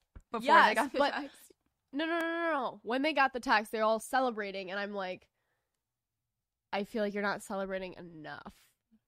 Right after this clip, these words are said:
Speaker 2: for how excited you should be."
Speaker 1: Oh, yeah, maybe they're trying to act cool.
Speaker 2: Maybe. I don't know. I feel like they knew what was up, too.
Speaker 1: Um, well, when they went, went into the beach hut and they were, like, chanting, like,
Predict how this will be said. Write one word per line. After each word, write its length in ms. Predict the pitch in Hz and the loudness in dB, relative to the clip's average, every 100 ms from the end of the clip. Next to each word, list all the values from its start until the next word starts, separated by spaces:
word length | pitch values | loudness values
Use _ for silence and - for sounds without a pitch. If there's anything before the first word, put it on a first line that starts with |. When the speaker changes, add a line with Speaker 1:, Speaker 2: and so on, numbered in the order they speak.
| _ _ | _ _
Speaker 2:
for 260 | 208 175 190 | -12 -12 -12
how 120 | 190 | -14
excited 420 | 220 - 160 170 | -14 -12 -12 -10
you 100 | 170 | -14
should 200 | 190 202 | -16 -18
be." 240 | 208 - - - _ - - | -20 -20 -20 -20 _ -14 -10
Speaker 1:
Oh, 40 | |
yeah, 260 | 196 226 214 | 0 4 4
maybe 240 | 208 202 | 4 2
they're 140 | 220 214 | 0 0
trying 200 | 220 196 | 2 2
to 100 | 180 | 2
act 240 | 180 - | 0 -2
cool. 480 | - 220 170 - 190 _ _ _ - | -6 -4 -4 -6 -10 _ _ _ -10
Speaker 2:
Maybe. 600 | 185 175 233 - 180 226 _ _ _ _ _ _ _ - _ _ _ _ _ _ _ _ - | -4 -2 -4 -6 -8 -12 _ _ _ _ _ _ _ -20 _ _ _ _ _ _ _ _ -6
I 200 | 156 160 | -4 -2
don't 100 | 196 | 0
know. 280 | 254 240 240 | 0 0 -4
I 40 | - | -10
feel 140 | - | -2
like 120 | 214 214 | -2 2
they 100 | 233 | 2
knew 160 | 254 | 2
what 160 | 262 254 | 2 0
was 140 | 254 | -2
up, 200 | 277 269 | -4 -4
too. 440 | - 330 320 285 294 _ 339 - _ _ _ _ | -6 -4 -2 -2 -6 _ -20 -20 _ _ _ _
Speaker 1:
Um, 380 | 226 226 220 214 - | 6 8 8 4 4
well, 400 | 220 208 202 185 | 8 10 10 8
when 180 | 220 208 | 4 4
they 140 | 208 | 4
went, 240 | 220 226 - - | 4 4 0 0
went 200 | 208 202 | 2 2
into 180 | 208 220 | 2 0
the 100 | 202 | -4
beach 240 | 180 175 | -4 -2
hut 220 | 202 196 | 4 4
and 80 | 190 | 4
they 60 | 196 | 4
were, 80 | 185 | 4
like, 180 | 175 | 2
chanting, 460 | - 202 165 190 175 | 0 -2 0 -2 -2
like, 160 | 170 | -4